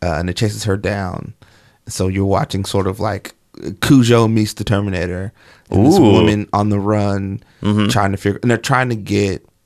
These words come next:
Speaker 1: um, we don't even know what's in the box until
Speaker 2: Nope.
Speaker 1: the very end.
Speaker 2: 'Cause
Speaker 1: They're
Speaker 2: they
Speaker 1: trying to
Speaker 2: start,
Speaker 1: get
Speaker 2: they start,
Speaker 1: something.
Speaker 2: they, you hear them talk about supplies and
Speaker 1: Yeah.
Speaker 2: gas and all that.
Speaker 1: Yeah.
Speaker 2: So they're
Speaker 1: So
Speaker 2: like,
Speaker 1: clearly,
Speaker 2: you see
Speaker 1: they
Speaker 2: them going through and they're like, uh, "Y seven Ford," and you're like, "Okay, is this,
Speaker 1: Yeah.
Speaker 2: this is gonna be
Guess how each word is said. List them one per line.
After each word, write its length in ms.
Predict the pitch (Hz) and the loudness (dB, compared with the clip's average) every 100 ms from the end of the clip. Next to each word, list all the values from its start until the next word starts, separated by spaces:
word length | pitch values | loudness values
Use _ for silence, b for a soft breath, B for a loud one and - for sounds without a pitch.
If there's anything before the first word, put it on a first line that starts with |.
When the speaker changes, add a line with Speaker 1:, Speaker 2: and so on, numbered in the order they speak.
| _ | _
Speaker 1:
um, 460 | 95 - - 50 50 _ _ _ _ _ - | -12 -12 -12 -14 -16 _ _ _ _ _ 2
we 160 | 156 | 4
don't 80 | 202 | 6
even 120 | 160 | 4
know 80 | 123 | 4
what's 120 | 110 | 0
in 60 | 101 | -2
the 60 | 95 | -2
box 340 | - 95 - | 0 0 -2
until 160 | 101 135 | 0 0
Speaker 2:
Nope. 80 | - | 0
Speaker 1:
the 60 | |
very 200 | 92 95 | -4 -6
end. 100 | 92 - _ B B B B | -8 -12 _ B B B B
Speaker 2:
'Cause 120 | - | 4
Speaker 1:
They're 0 | |
Speaker 2:
they 80 | 135 | 4
Speaker 1:
trying 20 | |
to 60 | 139 | 6
Speaker 2:
start, 120 | 165 | 4
Speaker 1:
get 40 | 113 | 6
Speaker 2:
they 120 | 127 | 4
start, 180 | 127 131 | 4 0
Speaker 1:
something. 100 | 110 | 2
Speaker 2:
they, 80 | 113 | 2
you 120 | 113 113 | 2 2
hear 180 | 131 | 2
them 160 | 127 120 | 2 0
talk 240 | 110 107 | 0 0
about 260 | 110 101 - b b - | 4 2 2 b b -6
supplies 920 | - 92 - 113 104 95 82 69 - | -6 -4 0 2 4 4 2 0 -6
and 100 | 101 | -4
Speaker 1:
Yeah. 140 | 87 | -2
Speaker 2:
gas 680 | 90 101 107 95 73 67 - | -2 0 2 2 -2 -6 -10
and 140 | 98 | -2
all 140 | 101 104 | 0 4
that. 160 | 110 | 2
Speaker 1:
Yeah. 20 | - | 2
Speaker 2:
So 160 | 107 | 2
they're 180 | 98 98 | 4 4
Speaker 1:
So 40 | |
Speaker 2:
like, 120 | 92 90 | 4 4
Speaker 1:
clearly, 540 | 262 185 139 110 78 127 | 4 6 4 2 2 2
Speaker 2:
you 100 | 127 | 4
see 100 | 160 | 6
Speaker 1:
they 60 | |
Speaker 2:
them 120 | 156 131 | 6 6
going 180 | 131 | 4
through 140 | 127 147 | 4 2
and 60 | |
they're 100 | 117 | 4
like, 220 | 107 95 - b b | 4 2 -4 b b
uh, 220 | 113 101 95 | 0 0 2
"Y 220 | 117 127 | 2 0
seven 320 | 120 135 123 | 0 0 0
Ford," 320 | 120 135 123 113 | 0 4 2 2
and 120 | 98 | 0
you're 140 | 98 95 | 2 2
like, 180 | 90 - | 0 -4
"Okay, 240 | - 98 | -10 -8
is 120 | 87 | -4
this, 140 | 98 - - | -4 -4 -8
Speaker 1:
Yeah. 100 | 110 | -2
Speaker 2:
this 40 | 104 | 0
is 60 | 107 | 2
gonna 160 | 120 | 2
be 140 | 104 | 4